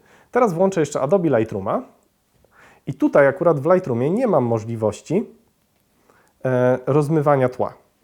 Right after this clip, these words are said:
Więc przejdę sobie w tym momencie do robienia zdjęć i teraz muszę sprawdzić, jak wyglądają parametry.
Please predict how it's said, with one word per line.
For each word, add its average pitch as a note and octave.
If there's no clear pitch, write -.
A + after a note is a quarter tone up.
Więc A#2
przejdę E3
sobie A#2
w -
tym C3
momencie A#2
do G#2
robienia A#2
zdjęć G3+
i G3+
teraz A#2+
muszę F3
sprawdzić, D3
jak C#3
wyglądają A#2
parametry. G#2+